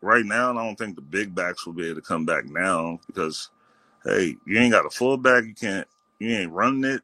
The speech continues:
You got to do passes. You got to come out the back, you know, a lot more than just like,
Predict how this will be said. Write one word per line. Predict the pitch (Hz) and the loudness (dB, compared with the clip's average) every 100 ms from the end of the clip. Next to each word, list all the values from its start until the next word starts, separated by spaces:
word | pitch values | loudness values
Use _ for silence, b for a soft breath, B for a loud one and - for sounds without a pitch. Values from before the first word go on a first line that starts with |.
| - | -10
You | 104 | -4
got | 90 | -4
to | 80 | -4
do | 85 80 | -10 -8
passes. | - 113 123 120 123 120 | 0 2 2 0 -6 -6
You | 120 | -6
got | 73 | -6
to | |
come | - 87 | -6 -6
out | 82 | -6
the | 67 | -4
back, | 92 120 - | -2 -2 -2
you | 104 110 | -2 0
know, | 104 92 | 0 0
a | 92 | 4
lot | 104 82 | 4 4
more | 101 110 98 | -2 -2 -2
than | 90 87 85 _ _ _ _ _ _ | -6 -12 -18 _ _ _ _ _ _
just | 87 104 - | -6 -6 -4
like, | 87 87 | -4 -4